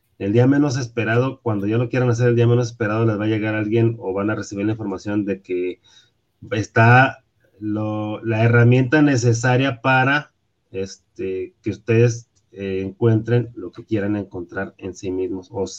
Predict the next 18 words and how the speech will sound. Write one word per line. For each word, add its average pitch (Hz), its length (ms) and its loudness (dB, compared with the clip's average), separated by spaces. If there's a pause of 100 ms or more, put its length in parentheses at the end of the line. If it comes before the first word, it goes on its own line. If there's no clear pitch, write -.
o 117 100 -8
que - 100 -8
sanen 110 320 -2
lo 107 100 -2
que - 120 -20
quieran 90 280 -10
sanar. 92 280 -12 (840)
Entonces, 117 600 2 (640)
este, 95 800 -4
nada 131 240 6
más, 147 460 4 (840)
eh, 101 580 -10 (800)
lo 110 180 -6
recomendable, 113 600 0
pues, 117 180 2
que - 120 -4
sigan 131 260 2
investigando 127 880 0